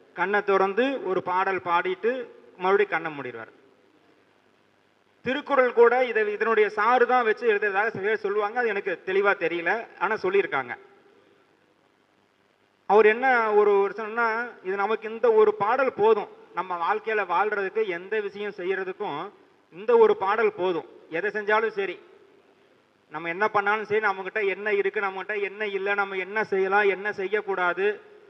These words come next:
நம்ம என்ன பண்ணணும், என்ன பண்ணக்கூடாது. ஒரு தொழிலே ஆரம்பிக்கிறாங்க, அவங்க கையில வந்து பத்து காசு இல்லாம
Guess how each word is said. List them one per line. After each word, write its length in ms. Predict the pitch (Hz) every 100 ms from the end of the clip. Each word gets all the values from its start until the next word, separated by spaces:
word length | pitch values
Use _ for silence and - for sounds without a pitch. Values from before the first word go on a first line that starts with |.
| _
நம்ம 160 | 170 185
என்ன 340 | 185 180 220
பண்ணணும், 400 | 220 196 190 220
என்ன 220 | 196 196 214
பண்ணக்கூடாது. 840 | 190 196 202 185 165 160 202 202 - _ _ _
ஒரு 220 | 185 185
தொழிலே 360 | 180 202 233 254
ஆரம்பிக்கிறாங்க, 800 | 220 208 214 196 185 165 160 196 - - _ _ _ _ _ _
அவங்க 400 | - 196 220 208
கையில 200 | 226 254
வந்து 220 | 233 233 240
பத்து 260 | 202 220
காசு 320 | 214 240 233
இல்லாம 540 | 220 220 220 247 208